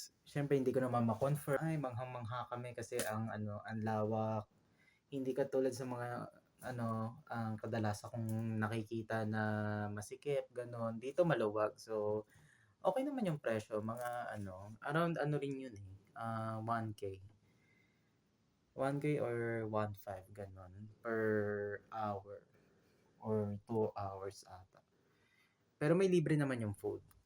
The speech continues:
Ah, kaya okay na rin. Nangyari nun. Medyo lasing na rin ako. Anyway, um, pagdating doon, ayun.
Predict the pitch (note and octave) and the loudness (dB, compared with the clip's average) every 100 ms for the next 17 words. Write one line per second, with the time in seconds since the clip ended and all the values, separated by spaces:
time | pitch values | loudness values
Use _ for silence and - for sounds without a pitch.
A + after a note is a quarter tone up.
0 | - - C2+ - A2 A2 A2 - B2 C#3 | -8 -6 -4 -6 -6 -4 -2 0 2 4
1 | C3 F#2+ F#2 - - - - - _ _ | 4 2 -2 -8 -14 -20 -20 -20 _ _
2 | _ _ - G#2+ G2 F2 F2+ - - - | _ _ -8 -6 -6 -8 -10 -14 -20 -10
3 | B2+ A#2+ A#2+ A#2 G#2+ G#2 A2 G2+ F#2 E2 | -6 -4 -2 -2 -2 -4 -2 -2 -2 -8
4 | - D2 G#2+ - _ _ - - _ - | -18 -20 -20 -20 _ _ -20 -20 _ -8
5 | F#3+ F#3+ A2 G2+ - _ - - D#3+ D#3 | 0 4 4 2 -6 _ 4 10 12 12
6 | D3+ D3 C#3+ C3+ B2+ D3 D#3+ F#3 G#3 F#3+ | 12 8 6 2 0 2 6 6 6 4
7 | C3+ G#2+ G#2 G#2+ A#2 _ _ _ _ _ | 4 4 4 0 -4 _ _ _ _ _
8 | _ _ - A3 A#3 G#3+ | _ _ 0 2 4 2